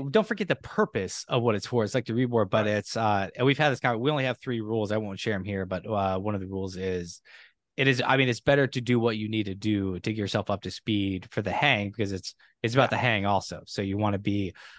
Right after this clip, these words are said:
Speaker 1: up to speed with both. You don't want your friends, like, tap dancing around, like, what they read. You want them to be able to speak freely and be able to weigh in on the, on that precious time you get to hang and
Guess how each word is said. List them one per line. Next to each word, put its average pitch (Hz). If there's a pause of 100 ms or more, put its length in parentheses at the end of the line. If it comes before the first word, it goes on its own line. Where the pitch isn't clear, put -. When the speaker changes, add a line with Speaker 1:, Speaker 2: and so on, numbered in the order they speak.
(140)
Speaker 1:
up 117
to 113
speed 120
with 107
both. 104
You 117
don't 110
want 101
your 90
friends, 98
like, 92
tap 101
dancing 95
around, 92
like, 90
what 92
they 92
read. 87
You 92
want 92
them 92
to 92
be 92
able 87
to 82
speak -
freely 87
and 85
be 92
able 85
to 87
weigh 95
in 92
on 95
the, 92 (640)
on 117
that 110
precious -
time 123
you 113
get 110
to 104
hang 107
and 92